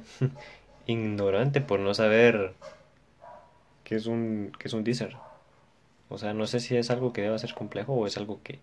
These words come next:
todos deberíamos de saber. No, no lo sé, la verdad. Y lo tengo que investigar. De hecho, ya, ya es algo que había oído, pero, mm, y si me lo quisieron <laughs> enseñar, no me lo enseñaron bien porque no se me quedó.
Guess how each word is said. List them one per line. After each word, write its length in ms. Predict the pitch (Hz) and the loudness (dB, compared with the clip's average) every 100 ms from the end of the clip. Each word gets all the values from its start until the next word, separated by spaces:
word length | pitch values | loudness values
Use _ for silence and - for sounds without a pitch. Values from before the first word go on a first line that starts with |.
| _ _ _ | _ _ _
todos 240 | - - - | -12 -10 -10
deberíamos 400 | - 113 - - | -10 -8 -10 -12
de 60 | |
saber. 240 | - - - _ _ _ _ _ _ _ _ _ - | -14 -16 -20 _ _ _ _ _ _ _ _ _ -20
No, 160 | - 107 117 | -14 -12 -10
no 180 | 120 | -8
lo 60 | 107 | -8
sé, 160 | 101 98 | -8 -10
la 100 | - | -10
verdad. 260 | - 135 - _ _ _ _ _ _ _ _ _ _ _ _ _ _ 113 | -12 -14 -20 _ _ _ _ _ _ _ _ _ _ _ _ _ _ -8
Y 100 | 110 | -6
lo 140 | 110 | -4
tengo 280 | 131 131 117 | -4 -4 -2
que 200 | 101 101 | -4 -4
investigar. 440 | 98 95 101 101 - - _ _ - | -6 -8 -10 -12 -16 -20 _ _ -4
De 80 | 120 | -2
hecho, 140 | 175 | 4
ya, 240 | 170 156 | 8 8
ya 200 | 123 131 | 6 6
es 80 | 165 | 6
algo 220 | 190 190 | 6 4
que 100 | 135 | 2
había 180 | 92 95 | 2 4
oído, 220 | 95 101 | 2 2
pero, 260 | 80 69 - - _ - - - - _ _ - | 0 -4 -8 -14 _ -20 -20 -20 -20 _ _ -14
mm, 440 | 107 104 104 104 104 - _ - 117 | -10 -8 -6 -6 -8 -14 _ -12 -6
y 60 | |
si 100 | 113 | 0
me 100 | 110 | 2
lo 80 | 104 | 2
quisieron 280 | 107 131 139 | 6 8 12
<laughs> 0 | |
enseñar, 320 | 135 110 139 | 10 10 6
no 80 | 156 | 6
me 80 | 135 | 6
lo 60 | |
enseñaron 360 | 117 110 113 113 | 6 6 4 2
bien 140 | 113 | 0
porque 240 | - 110 101 | 0 0 2
no 120 | 104 | 2
se 80 | 113 | 0
me 100 | 101 | 0
quedó. 320 | 98 135 | 0 0